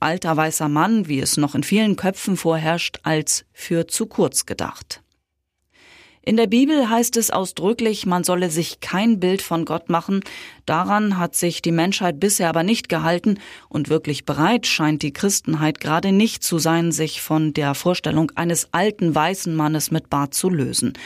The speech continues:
Thoralf Kleven beendet seinen Text über Gott Plus daher österlich salomonisch: „Gott wird es freuen, wenn über Gott geredet wird. Das ist gewiss ein Plus.“ Wie können wir der Ukraine helfen?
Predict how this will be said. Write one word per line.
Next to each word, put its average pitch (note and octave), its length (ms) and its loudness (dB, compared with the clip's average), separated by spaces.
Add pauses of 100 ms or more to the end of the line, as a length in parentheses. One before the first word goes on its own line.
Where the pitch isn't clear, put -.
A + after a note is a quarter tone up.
(360)
Thoralf C#3 460 -2
Kleven G3+ 420 2
beendet G3 380 2
seinen E3+ 260 0
Text G3+ 320 -4
über F3 160 0
Gott E3 240 -2
Plus B3 320 2
daher E3+ 400 0 (140)
österlich E3+ 580 0
salomonisch: D#3+ 800 2 (540)
„Gott A3+ 260 0
wird G#3 180 -2
es E3+ 140 -2
freuen, G#3 460 2
wenn E3 180 0
über D#3+ 220 0
Gott D3+ 280 -4
geredet D#3+ 460 0
wird. D#3 200 2 (440)
Das - 260 -2
ist - 260 -6
gewiss D3 360 0
ein - 200 -6
Plus.“ - 460 -6 (640)
Wie B3 180 2
können A3+ 360 2
wir G#3+ 120 2
der G3 220 2
Ukraine E3+ 540 2
helfen? - 580 -4